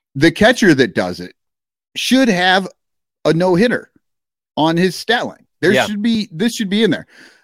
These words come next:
Speaker 1: Um, and then, you know, so I decided I wanted to go out and kinda see, like, all the catchers who've done it, you know, and I think there's, like, a hundred and sixty-one of them. So there's no way I can show it,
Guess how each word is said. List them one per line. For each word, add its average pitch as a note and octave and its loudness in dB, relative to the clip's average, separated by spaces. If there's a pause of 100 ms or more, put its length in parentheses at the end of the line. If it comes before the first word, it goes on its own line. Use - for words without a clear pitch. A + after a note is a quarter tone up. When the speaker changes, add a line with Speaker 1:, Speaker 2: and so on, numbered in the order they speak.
(180)
Speaker 1:
Um, B2+ -2
and D#3 0
then, B3 0
you F#3 -4
know, D#3 0
so D#3 -4
I F#3+ 0
decided G#2 -6 (960)
I D3+ 0
wanted E3+ 0
to C3 0
go C#3+ 2
out C#3+ 2
and B2+ -4
kinda B2 -2
see, C3 -6 (380)
like, A2 -6
all B2 -2
the A#2 -6 (380)
catchers B2 -6
who've G2+ -6 (1300)
done A2 -4
it, F3+ -6
you C#3 -4
know, D3+ 2
and D3 0
I C3 -2
think F#3+ -8
there's, F3+ -4
like, C3+ -2
a G2+ -8
hundred B2 -4
and G2 -4
sixty-one F#2+ -10
of D2+ -12
them. C#2 -20
So F#2+ -12
there's F#2 -8
no C3 0
way A#2 0
I F2+ -6
can E2 -10 (460)
show - -2
it, E2 -6